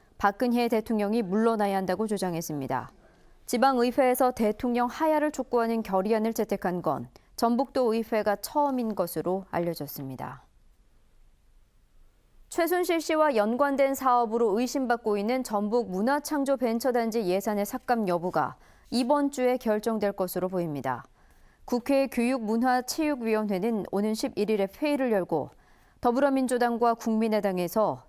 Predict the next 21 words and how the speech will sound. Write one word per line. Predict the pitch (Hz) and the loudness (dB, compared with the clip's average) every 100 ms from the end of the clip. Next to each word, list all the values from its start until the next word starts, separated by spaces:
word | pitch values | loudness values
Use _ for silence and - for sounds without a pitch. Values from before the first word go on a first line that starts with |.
| _ | _
최순실 | - 320 339 330 302 | -4 0 0 0 0
씨와 | - 277 269 220 | 0 2 2 4
연관된 | 185 214 247 240 240 | 0 2 0 2 0
사업으로 | 233 226 214 208 202 | 0 0 2 0 -2
규정한 | 196 180 170 196 214 220 - _ - | -2 -4 -2 -2 -2 -6 -16 _ -8
지역 | - 247 247 | 0 2 2
거점형 | 247 220 220 226 220 233 226 180 | 0 -2 0 0 2 0 0 0
문화창조벤처단지의 | 214 262 269 - 302 302 294 233 226 262 247 226 214 196 | 2 2 0 -2 -2 0 0 0 0 0 0 0 0 2
예산을 | 175 185 185 214 | 0 0 0 0
심의할 | 247 285 262 226 180 143 | -2 -2 0 0 -2 0
예정입니다. | 185 202 185 147 127 117 120 - _ _ _ _ _ - | 0 0 -2 -4 -8 -10 -12 -18 _ _ _ _ _ -6
지역 | 233 247 269 | 2 2 4
거점형 | 240 233 262 254 262 254 | 0 2 0 2 2 0
문화창조벤처단지는 | 202 240 262 269 254 254 226 214 214 202 185 180 226 233 - | 0 0 0 -2 -2 0 -2 -2 -2 -2 -2 -2 -2 -2 -6
전북 | - 196 208 254 | -2 -2 0 -2
혁신도시에 | 294 311 285 262 262 262 | -2 0 0 0 0 -2
삼백억 | - 320 320 302 277 | -2 -2 0 2 2
원 | 254 | 0
규모로 | 220 220 208 247 | 0 0 0 -2
사무실을 | - 311 302 269 220 | -2 -2 0 0 -2
짓고 | 208 170 - 196 143 | -2 -6 -2 0 0